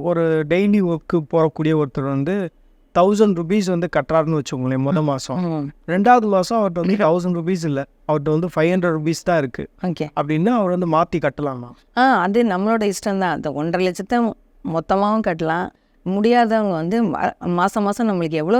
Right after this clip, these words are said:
Speaker 2: கிடைக்குதோ அதை கட்டலாம். அதான் multiples of fifty ருப்பீஸ்ல கட்டலாம். இப்ப ஐநூத்தி அறுபது அப்படிலாம் கட்டலாம், ஐநூத்தம்பது ரூபா கட்டலாம், அந்த மாதிரி ஐம்பது, ஐம்பது ரூபா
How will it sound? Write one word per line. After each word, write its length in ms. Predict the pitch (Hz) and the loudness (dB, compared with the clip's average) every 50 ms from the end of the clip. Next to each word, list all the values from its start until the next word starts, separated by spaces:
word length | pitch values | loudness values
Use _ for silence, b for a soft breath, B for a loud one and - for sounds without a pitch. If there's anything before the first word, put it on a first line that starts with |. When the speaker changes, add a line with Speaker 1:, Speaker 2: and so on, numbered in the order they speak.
| - - | 0 0
Speaker 2:
கிடைக்குதோ 440 | 185 170 160 156 151 139 165 202 294 339 _ _ _ _ _ - | -2 -2 -2 -4 -4 -2 -2 -2 -2 -4 _ _ _ _ _ -2
அதை 160 | 180 190 214 | 0 2 2
கட்டலாம். 360 | 208 196 180 185 226 294 311 247 | 2 0 0 0 2 2 4 2
அதான் 240 | 214 254 277 277 233 185 | 2 2 2 0 2 2
multiples 460 | 185 190 214 196 247 220 220 190 - | 0 0 0 0 -2 -2 -2 -2 -2
of 120 | 262 285 - | -2 -2 -2
fifty 360 | - 233 196 - - 247 226 | -4 -8 -8 -4 -2 -2 0
ருப்பீஸ்ல 480 | 196 185 165 185 190 175 - 208 196 175 | 0 -2 -2 -2 -4 -2 -2 -2 -2 0
கட்டலாம். 420 | - 156 - 151 143 135 - - _ _ _ _ _ _ _ _ _ - | -2 -4 -4 -4 -6 -6 -8 -10 _ _ _ _ _ _ _ _ _ -6
இப்ப 180 | 196 196 214 202 196 190 180 170 170 165 - - | -2 2 4 4 4 4 4 2 0 -2 -4 -4
ஐநூத்தி 360 | 185 214 226 233 233 196 - 214 | -2 0 2 2 2 2 2 2
அறுபது 440 | 185 175 185 190 190 190 185 185 | 2 2 2 2 0 0 0 0
அப்படிலாம் 340 | 180 170 - 190 202 214 202 | 0 0 0 0 0 0 0
கட்டலாம், 300 | 175 165 156 156 160 156 | -2 -2 -2 -2 -2 0
ஐநூத்தம்பது 480 | 170 196 208 196 175 190 180 170 175 165 | 0 0 0 0 0 0 0 0 0 0
ரூபா 100 | 170 180 | 0 0
கட்டலாம், 460 | 175 160 143 - 151 151 151 151 170 - _ _ _ _ _ | 0 -2 -4 -4 -4 -4 -4 -6 -8 -10 _ _ _ _ _
அந்த 220 | - 190 208 214 | -2 0 2 2
மாதிரி 320 | 214 208 202 190 165 151 - | 2 0 0 0 -2 -4 -6
ஐம்பது, 380 | - 165 170 196 196 202 202 | -6 -4 -2 2 2 2 2
ஐம்பது 240 | 196 190 185 180 180 | 0 0 0 0 0
ரூபா 140 | 185 214 | 0 2